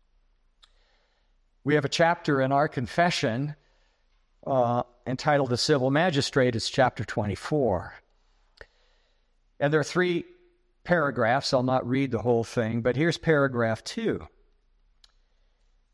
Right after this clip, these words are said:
"It is lawful for Christians to accept and execute the office of a magistrate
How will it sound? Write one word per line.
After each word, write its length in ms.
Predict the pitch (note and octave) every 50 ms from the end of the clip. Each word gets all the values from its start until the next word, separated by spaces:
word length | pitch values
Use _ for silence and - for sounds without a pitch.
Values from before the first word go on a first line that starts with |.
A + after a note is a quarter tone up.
| _ _ _ _ _ _ _ _ _ _ _ _ _ _ _ _ _ _ _ _ _ _ _ _ _ _ _ _ _ _ _ _ _ _
"It 140 | - D3 C#3+
is 160 | D3 C3+ A#2
lawful 680 | B2+ C3+ D3+ E3+ G3 A3+ G#3+ - - A#2 A2+ D3 F#3+ - - _ _ _ _ _ _ _ _ _ _ _ _ _
for 220 | _ - C#3 C3
Christians 720 | - - - G3+ G#3 - - - - C3+ A#2 C3+ C3 - -
to 180 | - D#3 D3
accept 760 | C3+ B2 - - - - - F#3+ D3+ A#2+ A#2 - - - - - _ _ _ _ _ _ _ _ _ _ _ _ _ _
and 160 | C3+ C3 B2+ - - -
execute 800 | F#3+ G#3 G3+ - - - E3 - - - C#3 C3 C#3 C3+ -
the 120 | B2 A#2+ A#2+
office 520 | B2 C#3 D#3+ E3 - F3+ E3 - - -
of 220 | - - C#3 B2+ C3
a 60 | B2+
magistrate 1000 | B2 B2+ C#3+ E3 F3 C#3 C3 C#3 - - - - B2 A2 G#2+ A2 A#2 - - -